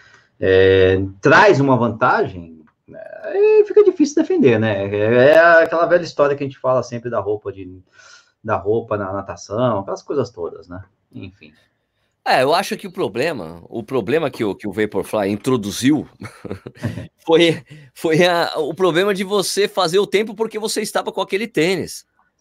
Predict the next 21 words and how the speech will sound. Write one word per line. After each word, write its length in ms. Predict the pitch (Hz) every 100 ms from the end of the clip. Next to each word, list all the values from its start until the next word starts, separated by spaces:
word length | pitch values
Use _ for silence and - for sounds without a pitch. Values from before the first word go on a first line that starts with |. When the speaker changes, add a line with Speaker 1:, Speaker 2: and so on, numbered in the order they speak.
| -
Speaker 1:
Hum, 320 | 156 147 107 -
claro, 380 | 113 127 87 -
Speaker 2:
Deixou 340 | - 180 - 214
de 60 |
Speaker 1:
claro. 140 | 190 156
Speaker 2:
ser 60 |
assim, 220 | 180 - 175
não, 200 | 202 202
não 100 | 214
é 40 |
que 100 | -
você 260 | 202 - 185
melhorou 840 | 170 147 127 123 151 135 107 87
o 60 |
seu 140 | 87 120
treinamento, 520 | 120 107 98 131 -
você 220 | 113 -
é 40 | 123
um 140 | 123
atleta 360 | 113 123 120 117
melhor. 400 | 113 110 113